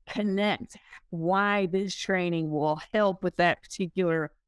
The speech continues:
life change they're wanting to make. You know, and, and then it all works together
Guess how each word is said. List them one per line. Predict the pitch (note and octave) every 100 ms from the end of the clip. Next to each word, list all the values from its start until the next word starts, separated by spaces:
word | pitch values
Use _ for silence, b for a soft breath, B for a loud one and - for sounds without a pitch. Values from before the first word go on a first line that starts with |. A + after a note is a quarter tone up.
| _ _ -
life | F#3 F#3 F#3+
change | - F3 E3 E3 -
they're | E3
wanting | D#3+ E3+ E3+ D#3 D3+
to | D3+
make. | D#3+ G3 D3 B2 _ _ _ _ _ _ -
You | E3
know, | D3+ -
and, | E3 E3 -
and | E3 D#3+ D#3
then | F#3+
it | F3 -
all | D#3 E3+ F3+ F3+ F3+
works | F#3+ G3 G3 -
together | C#4+ B3 - - C#3+